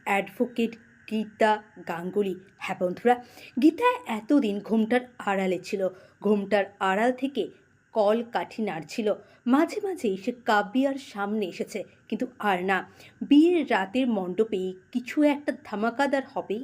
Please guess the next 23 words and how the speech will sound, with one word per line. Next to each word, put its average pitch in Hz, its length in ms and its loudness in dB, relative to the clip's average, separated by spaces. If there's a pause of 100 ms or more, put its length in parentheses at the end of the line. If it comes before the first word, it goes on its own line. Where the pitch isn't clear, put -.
এটা 208 260 -6
আমরা 233 240 0
বুঝতে - 360 -10
পেরেছিলাম। 185 420 -4 (320)
কিন্তু 240 440 2 (280)
গীতার 262 460 0
মাথায় 185 480 0
যে 202 140 -8 (200)
এত 208 260 -8 (140)
বড় 285 260 6
একটা 269 180 0 (120)
প্ল্যান 202 300 -2 (120)
ঘুরছে। - 380 -6 (480)
আর 285 100 0
স্বস্তিক, 285 520 -2 (360)
স্বস্তিকই 349 540 2
বা 480 120 2 (120)
কীভাবে 262 480 0
কাব্যাকে 277 600 0 (180)
বিয়ে 233 260 2
করতে 247 360 -2
রাজি 170 340 -6
হলো? 180 240 -4